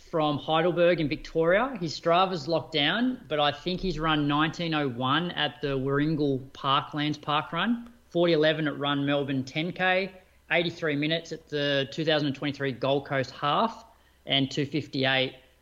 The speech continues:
at the two thousand and twenty-two Melbourne Marathon. Uh, also think he might be a learning and development advisor at Pitcher Partners, which is an accounting and business advisory, um, place.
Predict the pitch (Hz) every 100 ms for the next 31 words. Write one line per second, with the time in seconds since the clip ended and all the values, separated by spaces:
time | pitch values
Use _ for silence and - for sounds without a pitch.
0 | - 135 131 135 147 131 139 131 127 123
1 | 135 131 127 135 127 127 131 135 135 131
2 | 143 160 190 214 240 - _ - 131 131
3 | 160 160 175 165 175 - 156 147 147 143
4 | 147 139 131 143 151 160 160 143 127 110
5 | 131 151 143 139 135 117 127 131 131 131
6 | 131 135 - - 151 160 - 139 131 123
7 | 120 - 139 139 120 - 139 139 - 143
8 | 139 135 127 127 127 131 120 - 131 110
9 | 123 127 127 127 123 123 - - 117 117
10 | 117 117 - 117 - -